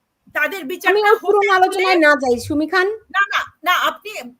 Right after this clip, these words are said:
Speaker 1: বুঝতে পারছেন না সুলতানা, আমি কেন বলছি, আমি এটাই বলছি যে সরকারের ভিতরে থাক বা বাইরে থাক,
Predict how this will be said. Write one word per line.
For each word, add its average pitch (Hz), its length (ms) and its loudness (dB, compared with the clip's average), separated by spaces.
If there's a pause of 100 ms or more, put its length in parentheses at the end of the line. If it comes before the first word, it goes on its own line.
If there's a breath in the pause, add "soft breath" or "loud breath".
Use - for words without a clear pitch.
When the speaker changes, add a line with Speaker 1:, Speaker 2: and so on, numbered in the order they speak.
Speaker 1:
বুঝতে 311 280 -14
পারছেন 359 400 -6
না 370 280 -8
সুলতানা, 320 540 -6
আমি 349 120 -6
কেন 330 300 -6
বলছি, 381 260 -10
আমি 370 160 -6
এটাই 415 260 -8
বলছি 415 420 -10
যে 415 280 -8
সরকারের 349 640 -8
ভিতরে 370 440 -14
থাক 370 220 -6
বা 392 120 2
বাইরে 311 420 -4
থাক, 226 220 -10